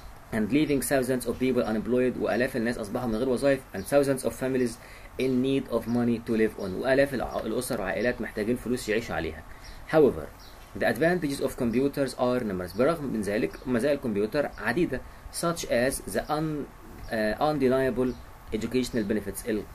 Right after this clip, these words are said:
الفوائد التعليمية التي لا يمكن أن ننكرها، especially the children، خصوصا الأطفال. School subjects become more interesting when presented on a computer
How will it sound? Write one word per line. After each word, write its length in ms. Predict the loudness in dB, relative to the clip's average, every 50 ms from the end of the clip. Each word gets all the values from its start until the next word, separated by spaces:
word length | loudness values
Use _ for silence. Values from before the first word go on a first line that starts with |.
| -10 -10
الفوائد 320 | -8 -2 2 4 4 4
التعليمية 480 | 4 0 -2 -4 -2 0 2 2 2 2
التي 220 | 0 -2 -2 0
لا 80 | 0 0
يمكن 180 | 0 0 0
أن 80 | 0 0
ننكرها، 380 | 0 0 -2 -2 -2 -2 -4
especially 460 | -6 -8 -8 -4 -6 -4 -2 0 0 0
the 140 | -2 -2 -2
children، 240 | 0 0 0 0 -2 -4 -4
خصوصا 220 | -6 -8 -6 -4 -4
الأطفال. 480 | -2 -2 -2 -2 0 0 0 0 0 -2 -8 -14 -16 -14 -12 -12 -12 -10 -8
School 320 | -8 -2 4 4 4 4
subjects 560 | 4 2 0 0 4 2 0 0 0 -6 -4
become 300 | -4 -2 -2 -2 -2 0 0 2 2
more 200 | 4 4 4 4 2 -2 -8 -4 0
interesting 640 | 0 0 2 0 -2 -4 -4 -4 -6 -6 -6 -6 -8 -12 -16 -18 -18 -18 -18 -18 -12 -2 2
when 160 | 2 4 4
presented 400 | 4 2 0 0 -2 -2 -4 -4 -4
on 100 | -4 -4
a 60 | -4 -6 -4 -2
computer 400 | -2 0 0 -2 0 0 -2